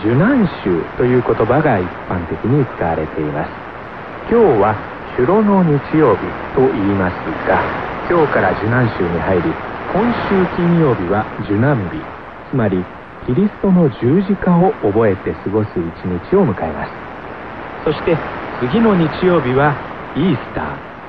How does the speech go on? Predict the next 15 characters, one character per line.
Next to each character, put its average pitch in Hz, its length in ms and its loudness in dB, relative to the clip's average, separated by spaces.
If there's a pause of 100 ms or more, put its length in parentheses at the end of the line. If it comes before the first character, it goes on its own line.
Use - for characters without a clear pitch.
(160)
復 120 100 0 (100)
活 226 160 0 (160)
祭 185 160 2
を 185 80 4
迎 156 180 2
え 127 100 2
る 117 60 -4
こ - 120 -2
と 143 100 0
と - 140 2
な 127 180 0
り 85 80 -6
ま - 160 -6
す。 - 60 -8 (920)
ご 113 120 4